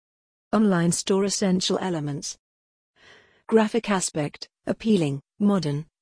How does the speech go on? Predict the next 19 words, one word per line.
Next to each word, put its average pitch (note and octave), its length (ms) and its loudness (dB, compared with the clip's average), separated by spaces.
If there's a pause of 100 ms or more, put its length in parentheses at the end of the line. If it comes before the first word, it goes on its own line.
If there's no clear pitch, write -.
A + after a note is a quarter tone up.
in F#3+ 140 2
line F#3+ 280 2
with F3+ 160 -2
customers' F#3 500 -2
attitude E3+ 520 0
and E3+ 160 -2
positioning. E3 600 -2 (840)
Site G#3+ 360 0
speed, D3+ 480 -2 (200)
fast A#3 380 2
website G3 500 0
to F3 160 0
avoid F3+ 320 2
abandonment F3+ 800 2
due F#3+ 160 2
to F#3 100 -2
slow F3 300 0
load E3+ 360 0
time. D#3 420 -4